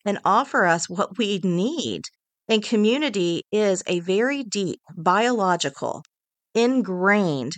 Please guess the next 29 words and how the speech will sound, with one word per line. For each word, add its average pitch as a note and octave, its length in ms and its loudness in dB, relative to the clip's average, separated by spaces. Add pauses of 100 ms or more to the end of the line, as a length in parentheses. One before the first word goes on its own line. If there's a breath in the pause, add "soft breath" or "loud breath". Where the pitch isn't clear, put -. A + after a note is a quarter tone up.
(120)
need F3 580 0 (100)
that E3 240 -2
we F3 160 -4
have. D#3 420 -6 (800)
Okay, G#3 320 0
so F#3+ 440 0
no G#3+ 180 0
matter C#4+ 340 4 (300)
where G3 560 -2
you D4+ 220 0
are F#3+ 180 8
in E3+ 80 0
a E3 60 0
recovery E3 400 0
process, E3 320 -6
no F#3 100 -2
matter C4 260 2
what G3 300 0
you F3+ 160 -4
are F3+ 80 0
trying F3+ 540 2 (320 loud breath)
to G#3+ 160 0
heal G3+ 400 2
from, E3+ 520 2 (640)
community D#3 720 0 (140)
is B2+ 440 -2 (440)
key. - 420 -8 (640)
All D#3+ 100 -2
right, D3 220 -4